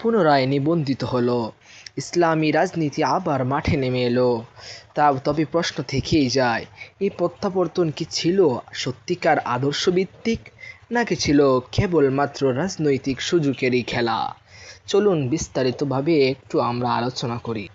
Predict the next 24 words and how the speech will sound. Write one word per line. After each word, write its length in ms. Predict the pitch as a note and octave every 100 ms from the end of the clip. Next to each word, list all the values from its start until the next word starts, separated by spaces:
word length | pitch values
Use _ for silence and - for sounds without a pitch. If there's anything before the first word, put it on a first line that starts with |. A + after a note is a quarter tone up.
| -
নব্বই 600 | D#3 E3 D#3+ - A#3 A#3
দশকের 540 | E3 D3 D3 B2+ B2+ A#2
পর 400 | C3+ B2+ A#2 A2+
দেশে 220 | D3+ D#3+
গণতন্ত্র 680 | E3+ C3+ D#3 F3+ D#3+ C#3+ C#3
আবারও 420 | C#3 - E3 D#3
ফিরল। 560 | B2 B2+ A#2+ A#2 A2+ A2+ - _ _ - - C#3
জামায়াত, 520 | B2+ D#3 D#3+ D#3+ D#3+
বিএনপি 520 | C#3+ D3+ G3+ G3 C#3+ C3
জোট 240 | D#3 F3 -
করল 360 | D#3 C#3 C#3
এবং 280 | C3+ C#3 E3+
সরকারের 600 | - F3+ F#3+ E3+ C#3+ C3+
অংশ 380 | C#3 E3 F#3 D3
নিল 220 | C3 B2
তারা। 400 | A#2 A#2 A2 - - - - -
সাথে 300 | G#3 F#3 E3+
অনেক 340 | D#3 D#3+ D#3
ইসলামী 420 | E3+ - F3+ D#3+
নেতা 400 | D3+ D3+ - D#3 C#3+
জাতীয় 400 | G3 G#3 E3 C#3+
সংসদে 520 | - G3+ E3+ C#3 B2+
জায়গা 360 | C#3 C3+ C3+
পেলেন। 520 | C3 C#3 D3+ E3+ C#3+